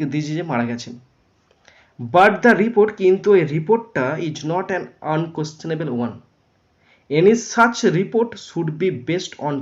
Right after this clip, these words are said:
truth। এ বসলো, of বসলো, the আর on, ওকে। এরপর আছে বি এর দাগ, do as directed,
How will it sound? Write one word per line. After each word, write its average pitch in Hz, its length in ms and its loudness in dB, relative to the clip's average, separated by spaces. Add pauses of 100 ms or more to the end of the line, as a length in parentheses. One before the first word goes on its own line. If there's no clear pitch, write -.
truth। 123 240 -12 (760)
এ 147 120 2 (120)
বসলো, 190 260 2 (140)
of 156 80 6 (140)
বসলো, 175 280 0 (160)
the 160 120 0 (180)
আর 135 80 -6 (160)
on, 127 80 -8 (440)
ওকে। 180 120 -6 (1800)
এরপর 160 220 4
আছে 202 120 4 (140)
বি 170 100 2
এর 185 100 6
দাগ, 202 120 4 (100)
do 156 140 2
as 180 80 6 (100)
directed, 175 340 0